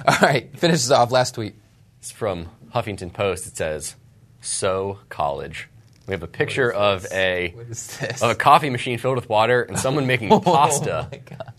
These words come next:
Speaker 2: in the coffee machine. Did you ever do this in college?
Speaker 1: <laughs> I did not ever do that.
Speaker 2: Most despicable kitchen thing you did in college or ever?
Speaker 1: Well,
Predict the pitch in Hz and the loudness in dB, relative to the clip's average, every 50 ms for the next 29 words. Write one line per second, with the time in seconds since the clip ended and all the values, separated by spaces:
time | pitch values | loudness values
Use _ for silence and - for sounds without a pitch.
0 | _ - - - 147 151 147 131 - - 131 110 107 101 - 104 90 82 - - | _ -14 -4 -2 0 2 2 0 0 2 2 2 2 2 -2 -6 -8 -8 -8 -8
1 | 90 82 80 80 78 - - - - 147 147 147 165 160 135 135 127 110 117 120 | -8 -8 -8 -8 -10 -14 -16 -4 0 2 2 6 4 4 4 6 2 4 4 2
2 | - 98 - - - - 76 87 - - 92 85 - - - - - - - _ | 2 2 2 0 0 -8 -8 -8 -4 -2 -2 -2 -2 -2 -4 -6 -8 -16 -20 _
3 | _ _ - 330 302 277 262 240 - - - 123 147 165 147 156 139 123 123 127 | _ _ -12 -10 -10 -8 -8 -10 -12 -2 2 2 2 4 2 0 -2 0 0 2
4 | 127 127 123 110 - - - - 113 113 107 104 107 101 95 104 101 95 92 92 | 2 2 2 2 -2 -4 -2 -2 -2 -2 -2 -4 -6 -6 -6 -6 -6 -6 -8 -8
5 | 90 - 101 - _ - 107 104 101 117 117 135 151 151 151 - 139 - - - | -10 -10 -12 -12 _ -10 -10 -10 -4 2 4 4 4 4 0 -2 -2 -2 -2 -4
6 | - - 127 123 127 131 113 120 120 117 110 110 - - _ - - - _ _ | -2 -2 -2 -2 -2 -2 0 2 2 2 0 -2 -6 -16 _ -20 -20 -20 _ _
7 | _ _ - _ _ _ _ - - - - - - 104 98 92 - 101 90 87 | _ _ -20 _ _ _ _ -6 -4 -4 -4 -2 -4 -4 -6 -4 -4 -4 -4 -4
8 | 85 85 80 76 85 80 73 73 78 80 - - - - 87 87 82 85 67 64 | -6 -8 -8 -6 -6 -6 -6 -8 -12 -16 -18 -20 -14 -12 -12 -10 -8 -8 -8 -8
9 | 65 67 - - 87 92 87 80 - - 73 73 - - - - - _ - - | -10 -12 -12 -8 -6 -4 -4 -4 -6 -8 -10 -10 -10 -12 -14 -14 -18 _ -20 -20
10 | - - - - - - 151 160 156 151 147 143 139 123 - | -20 -20 -20 -12 -4 2 4 6 6 6 4 4 0 -2 -6